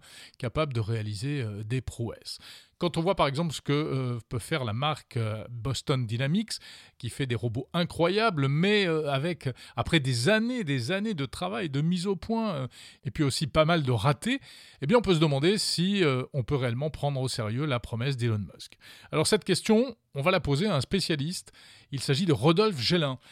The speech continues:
Il a travaillé, Rodolphe Gélin, dans une entreprise française de robotique, et non des moindres,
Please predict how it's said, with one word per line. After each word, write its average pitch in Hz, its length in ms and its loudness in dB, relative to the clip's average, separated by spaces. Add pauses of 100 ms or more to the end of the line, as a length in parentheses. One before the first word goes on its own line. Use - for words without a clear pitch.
(240)
Il 127 100 -2
a 156 60 4
travaillé, 185 580 4
Rodolphe 127 280 -2
Gélin, 143 280 0
dans 120 220 -2
une 113 240 0
entreprise 190 480 -2
française 143 480 -2
de 107 80 -2
robotique, 135 500 0
et 139 60 0
non 151 140 -2
des 160 100 6
moindres, 135 600 0